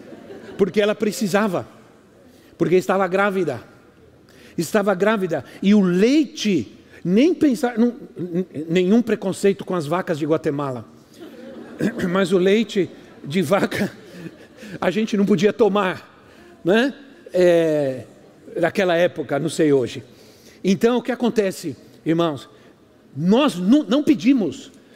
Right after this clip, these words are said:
nós só, só oramos. Deus viu nossa necessidade, mas nós estávamos vivendo um sonho de Deus. Deixa eu dizer: quando você vive um sonho de Deus, não te faltará nada. A provisão virá quando você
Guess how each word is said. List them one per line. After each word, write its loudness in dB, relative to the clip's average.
nós 2
só, -2
só 2
oramos. 4
Deus 4
viu 6
nossa 2
necessidade, 0
mas 0
nós 0
estávamos 2
vivendo 2
um -4
sonho 0
de -4
Deus. 2
Deixa 2
eu 2
dizer: 0
quando 0
você 2
vive 4
um 4
sonho 0
de 4
Deus, 4
não 2
te -2
faltará 0
nada. 0
A 0
provisão 2
virá 4
quando 2
você 4